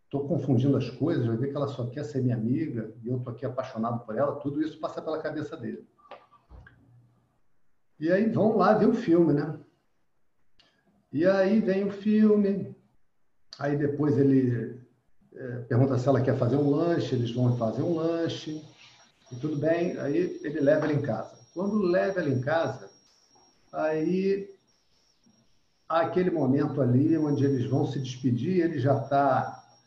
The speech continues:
com o olho ardendo de, de, de nervoso, com nó na garganta, e ele pega e dá um beijo na moça.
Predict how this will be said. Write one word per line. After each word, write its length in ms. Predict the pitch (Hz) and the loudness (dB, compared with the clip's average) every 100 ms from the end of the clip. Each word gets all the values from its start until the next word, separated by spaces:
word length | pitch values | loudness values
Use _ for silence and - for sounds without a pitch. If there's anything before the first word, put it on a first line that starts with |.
| _ _ _ _ _ _ _ _ _ _ _ _ _ 123 | _ _ _ _ _ _ _ _ _ _ _ _ _ -10
com 180 | 147 147 | -2 2
o 20 | |
olho 160 | 175 | 6
ardendo 580 | 180 120 113 151 165 151 | 6 4 4 6 6 4
de, 360 | 120 117 110 - | 2 0 -2 -4
de, 400 | 104 107 104 113 | -8 -8 -8 -8
de 120 | 120 | 2
nervoso, 720 | 135 123 120 131 156 160 - | 4 4 2 0 0 -4 -10
com 80 | - | -4
nó 180 | 120 147 | 0 0
na 100 | 151 | 0
garganta, 640 | 127 - 104 151 151 156 | -2 -4 -2 -2 -2 -4
e 40 | 151 | -4
ele 320 | 160 - - - _ - - _ | -4 -6 -8 -18 _ -10 -10 _
pega 200 | 175 170 | 0 2
e 60 | 147 | 2
dá 60 | |
um 120 | 143 | 4
beijo 220 | 120 127 131 | 6 4 4
na 80 | |
moça. 300 | 127 98 - | 0 -4 -8